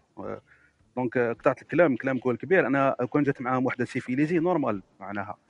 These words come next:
إلا هي البرانسيب تاعها، البرانسيب تاع أنا ماشي على العجار أنا بور ولا كونتر، دونك مانيش نحكي على العجار في حد ذاته.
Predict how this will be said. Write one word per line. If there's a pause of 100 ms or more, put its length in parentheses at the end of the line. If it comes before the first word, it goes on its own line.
(200)
إلا
هي
البرانسيب (100)
تاعها، (420)
البرانسيب
تاع
أنا
ماشي
على
العجار
أنا
بور
ولا
كونتر،
دونك
مانيش
نحكي
على
العجار
في
حد
ذاته.